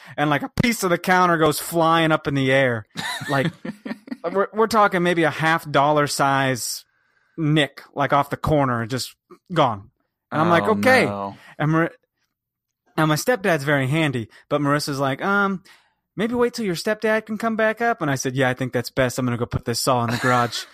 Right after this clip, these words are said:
Speaker 2: <laughs>
Speaker 1: Sorry, I, <laughs> sorry, I thought I knew what I was doing. And my mom's like, "What were you gonna do when you got to the wall?"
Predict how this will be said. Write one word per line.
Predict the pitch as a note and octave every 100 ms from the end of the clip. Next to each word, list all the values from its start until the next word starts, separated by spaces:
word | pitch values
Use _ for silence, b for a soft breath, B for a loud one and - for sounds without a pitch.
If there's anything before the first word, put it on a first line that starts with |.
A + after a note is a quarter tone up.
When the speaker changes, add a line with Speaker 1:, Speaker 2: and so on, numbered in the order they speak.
| -
Speaker 2:
<laughs> | - -
Speaker 1:
Sorry, | A#3+ D#3 C3+
I, | C3+ C#3
<laughs> | E3+ - C4 C4+
sorry, | - - E3+ D3+
I | C#3+
thought | D3 C#3
I | C#3
knew | C#3+
what | C#3
I | C3
was | B2+
doing. | A#2+ C#3+ C3+ B2 F#3+ G3+ B B B B B B
And | E3
my | E3
mom's | D#3+ E3+ E3+
like, | D#3 C#3
"What | C#3+ G#3
were | C4
you | C4
gonna | A3+ B3
do | E3+ B2+ D#3 A3
when | G3
you | D3+
got | C3+ D3+ E3 -
to | D#3
the | C#3+
wall?" | A#2 A2+ B2 G3+ - -